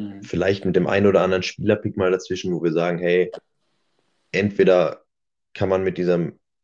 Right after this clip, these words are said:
Speaker 2: Person oder mit dieser Personalie einen riesen Marktwertgewinn mitnehmen jetzt über die Woche, sollte er schnell auf den Marktwert, äh, auf den Marktplatz kommen, oder sogar gar, ähm,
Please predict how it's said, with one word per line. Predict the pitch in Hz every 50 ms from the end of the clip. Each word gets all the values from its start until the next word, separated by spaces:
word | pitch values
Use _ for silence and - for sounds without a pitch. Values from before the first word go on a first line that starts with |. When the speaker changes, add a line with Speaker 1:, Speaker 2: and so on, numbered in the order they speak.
| _ _
Speaker 2:
Person | - 95 85 80 87 87 90 90 80
oder | 80 82
mit | 82 82 85
dieser | 80 82 78
Personalie | - 98 85 78 85 82 82 87 87 85 85
einen | - 85 87
riesen | 85 95 95 85 90 90
Marktwertgewinn | 90 90 90 - - 110 101 - - 98 95 104 104
mitnehmen | 104 101 - - 98 98 98
jetzt | 101 98 -
über | - 92 98
die | 98 95 85
Woche, | 98 98 - 98 95 85
sollte | 92 95 95 92 98 95
er | 95
schnell | - - - 92 90
auf | 82 90 -
den | - 90 90
Marktwert, | 92 95 95 95 - 95 92 92 - - -
äh, | 95 90 82
auf | 87 -
den | 87 92
Marktplatz | 92 92 95 - - 95 - -
kommen, | _ - 98 95 95 98 98 _ _ - - _ _ _ _ _ _ _ _ _
oder | - 101 101 104 107 101 98
sogar | 92 90 92 90 95 90 87
gar, | 87 87 87 90 87 87 87 -
ähm, | 80 82 80 82 82 78 -